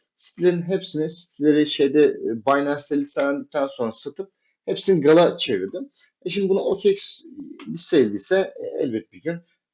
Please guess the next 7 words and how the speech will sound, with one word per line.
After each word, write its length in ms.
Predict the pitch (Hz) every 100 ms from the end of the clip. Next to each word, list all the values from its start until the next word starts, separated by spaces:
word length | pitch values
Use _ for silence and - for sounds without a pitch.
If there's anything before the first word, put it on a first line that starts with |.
| -
ben 320 | 123 127 127
Binance'e 500 | 143 135 113 101 117
gireceğini 500 | 113 117 101 101 101
düşünüyorum 440 | 107 - 107 143
ki 180 | - 101
Binance'e 480 | 127 123 107 104 95
girerse 680 | 92 120 120 95 - 165